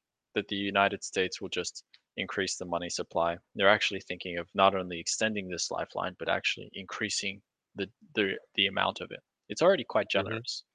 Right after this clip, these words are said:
Speaker 2: Mm-hmm.
Speaker 1: Six hundred U S dollars a week. It's much higher than what you guys get in the U K. It's much higher
Speaker 2: Mm-hmm.
Speaker 1: than Canada. I, I don't know what they get in Australia, but they may get a certain number in Australian dollars, but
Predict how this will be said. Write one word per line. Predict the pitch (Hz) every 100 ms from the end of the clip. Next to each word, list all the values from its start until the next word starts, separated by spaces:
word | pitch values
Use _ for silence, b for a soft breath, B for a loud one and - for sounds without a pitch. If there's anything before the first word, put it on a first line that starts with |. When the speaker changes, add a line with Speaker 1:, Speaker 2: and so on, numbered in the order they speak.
| _ _ -
Speaker 2:
Mm-hmm. | 101 98
Speaker 1:
Six | 110 131
hundred | - 117 113 101 - _ _ 110
U | 107 101
S | -
dollars | 101 95 95 -
a | 85
week. | 92 87
It's | - 107 -
much | 120 -
higher | - 107 104 95
than | 92 90
what | 90 -
you | 98
guys | 98 90 -
get | 92 82
in |
the | 82
U | 87
K. | - 95 147 _ _ _
It's | -
much | 95 -
higher | 95 92 92
Speaker 2:
Mm-hmm. | 95
Speaker 1:
than | 82 80 80 - -
Canada. | 90 90 98 95 - _ _ - -
I, | 104 113
I | 113
don't | 110
know | 104
what | 92
they | 87
get | 95
in | 92
Australia, | 87 87 - 95 92 90 -
but | 87 - _ _ _ _
they | 107
may | 104 107 104 92
get | 104 90 78
a |
certain | - 104 87 92
number | 92 92 87
in | 87
Australian | 87 - - 92 87 85
dollars, | 82 82 85 -
but | -